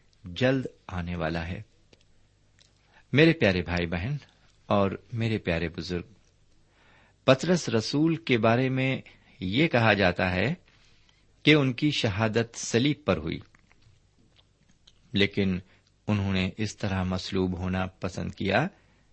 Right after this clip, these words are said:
کہ ان کا سر نیچے ہو اور ان کی ٹانگیں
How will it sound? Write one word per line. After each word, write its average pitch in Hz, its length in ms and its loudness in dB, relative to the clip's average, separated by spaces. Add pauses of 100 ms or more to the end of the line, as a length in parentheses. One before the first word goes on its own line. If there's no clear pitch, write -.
(260)
کہ 156 60 4
ان 131 220 0
کا 147 200 2
سر 139 460 -2
نیچے 92 440 2
ہو 143 200 2 (540)
اور 143 180 2
ان 139 140 -2
کی 139 240 -4
ٹانگیں 110 500 0